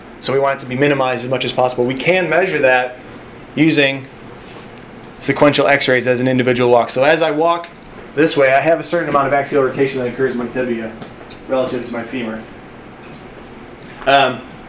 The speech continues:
now, using all that stuff before, I can't calculate it, but by using an X-ray taken two hundred, three hundred, four hundred times per second,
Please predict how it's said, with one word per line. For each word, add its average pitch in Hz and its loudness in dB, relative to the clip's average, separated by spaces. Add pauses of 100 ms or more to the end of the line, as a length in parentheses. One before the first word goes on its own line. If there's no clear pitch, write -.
(160)
now, 143 4
using 175 2
all 165 2
that 165 0
stuff 170 -2
before, 175 0
I 160 4
can't 160 -2
calculate 160 2
it, 139 -2
but 135 -8
by 139 4
using 156 2
an 139 0
X-ray 135 2 (280)
taken 147 6 (720)
two 160 2
hundred, 143 4
three 143 2
hundred, 135 2
four 151 6
hundred 139 4
times 135 2
per 156 4
second, 127 2